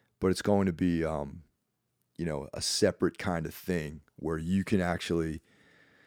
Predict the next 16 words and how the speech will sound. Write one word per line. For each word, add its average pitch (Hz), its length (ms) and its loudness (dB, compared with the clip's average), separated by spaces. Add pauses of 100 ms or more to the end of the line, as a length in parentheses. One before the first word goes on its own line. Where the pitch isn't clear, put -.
(260)
decide, 95 680 10
"Okay, 107 320 10
cool, 101 560 12
I 95 100 12
don't 110 220 10
like 98 360 8
combat 95 440 4
sports, 87 460 4
so 87 200 4
I 92 60 6
might 95 200 4
skip - 300 2
this 82 200 0
episode." 78 600 -2 (440)
Or, 101 380 12 (160)
"Hey, 123 280 10